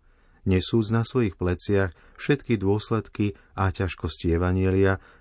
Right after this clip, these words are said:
až po pohľad na jeho ruky prebodnuté z lásky. "Pozri na moje ruky," povedal Tomášovi, a hovorí to každému z nás. Pozri na prebodnuté ruky,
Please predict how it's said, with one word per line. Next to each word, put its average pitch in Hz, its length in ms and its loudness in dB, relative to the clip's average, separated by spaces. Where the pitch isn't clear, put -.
až 104 240 -2
po 92 160 2
pohľad 95 480 0
na 87 160 0
jeho 80 240 0
ruky 85 320 -2
prebodnuté 82 640 -2
z 80 120 -2
lásky. 82 500 -2
"Pozri 101 380 -2
na 90 80 0
moje 80 240 0
ruky," 85 560 -2
povedal 78 480 -2
Tomášovi, 87 720 0
a 92 160 0
hovorí 117 400 0
to 110 160 -4
každému 82 560 -2
z 78 80 -8
nás. 85 320 -2
Pozri 107 320 4
na 123 160 2
prebodnuté 95 720 0
ruky, 95 400 0